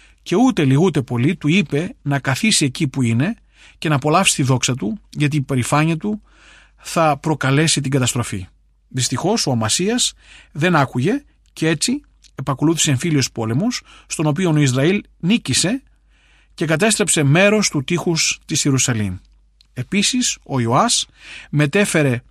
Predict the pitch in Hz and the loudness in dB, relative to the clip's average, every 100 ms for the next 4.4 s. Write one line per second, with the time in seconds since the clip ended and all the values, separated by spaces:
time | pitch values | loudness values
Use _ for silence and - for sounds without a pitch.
0 | _ - - 147 127 123 156 175 202 - | _ -8 -2 0 2 4 4 4 2 0
1 | 190 220 156 139 117 - 113 - 202 202 | 0 0 0 -2 -2 -2 -2 -2 -4 -6
2 | - - - - 143 131 - 180 175 214 | -14 -20 -10 -4 -2 -2 0 0 2 0
3 | - 127 139 180 175 - 135 156 139 127 | -2 0 0 2 -2 0 0 2 -2 -2
4 | 123 117 165 233 | -2 0 2 -2